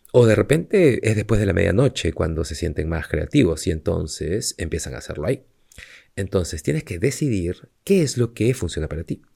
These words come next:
conociéndote y luego diseñar la estructura alrededor de eso. Ahora hablemos de tus porqués. Hay un porqué superficial, el "estoy haciendo esto porque, no sé, necesito dinero", o "estoy haciendo esto porque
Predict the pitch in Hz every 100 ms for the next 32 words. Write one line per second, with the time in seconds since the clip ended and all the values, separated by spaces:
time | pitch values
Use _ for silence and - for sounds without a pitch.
0 | - - - _ - 165 170 - 78 78
1 | - 104 - _ 175 180 175 156 - 90
2 | 82 123 165 90 - 87 - 78 - -
3 | 85 67 - - - 82 - - _ _
4 | _ _ _ _ _ _ _ - 123 160
5 | 190 143 139 156 156 - 82 76 - -
6 | - _ _ _ _ - 123 143 160 165
7 | 170 165 107 - 95 - - - 120 -
8 | 73 69 69 - _ - - _ _ -
9 | 92 90 87 87 87 80 - 92 117 117
10 | - 110 107 113 - 107 - 110 92 -
11 | 92 98 - - _ 87 87 90 78 73
12 | 67 - 80 104 57 101 104 104 - -
13 | - - _ - 180 151 117 104 113 101
14 | 107 - 107 - 107 101 - 95 104 -